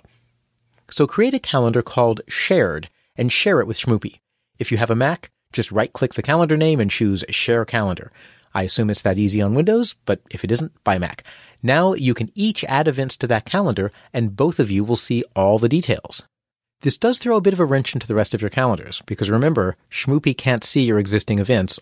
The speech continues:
only the shared ones. So what if Schmoopy adds something that conflicts with one of your existing appointments? Ah,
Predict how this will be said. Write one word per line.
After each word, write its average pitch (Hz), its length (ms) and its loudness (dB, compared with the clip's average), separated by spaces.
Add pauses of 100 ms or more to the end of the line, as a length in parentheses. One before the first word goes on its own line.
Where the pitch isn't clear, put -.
only 120 280 4
the 117 80 4
shared 127 280 2
ones. 98 300 -8 (300)
So - 120 -4
what 101 140 4
if 110 80 2
Schmoopy 123 380 2
adds 120 160 2
something 131 240 0
that 120 80 2
conflicts - 420 -2
with 120 120 -2
one 127 120 2
of 117 100 -4
your 131 100 0
existing 131 340 -2
appointments? 196 520 0 (480)
Ah, 120 640 0